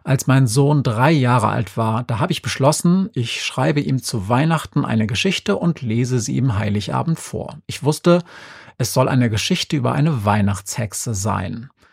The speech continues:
Und damit der Kleine was zu gucken hat, während ich vorlese, hab ich nach Bildern gesucht. Ich kann selbst überhaupt nicht zeichnen und im Internet fand ich, dass es einige Weihnachtshexenmotive gibt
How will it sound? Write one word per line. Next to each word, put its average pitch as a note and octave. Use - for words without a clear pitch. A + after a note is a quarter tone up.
Und C3+
damit C3+
der B2+
Kleine D3
was C3
zu -
gucken C3
hat, A2
während B2
ich C#3+
vorlese, D3
hab -
ich C#3+
nach E3
Bildern A#2+
gesucht. A2
Ich -
kann B2
selbst A#2
überhaupt A#2
nicht E3+
zeichnen D3+
und D#3
im C#3+
Internet C#3
fand A#2+
ich, E3+
dass A#2+
es -
einige B2
Weihnachtshexenmotive D3+
gibt -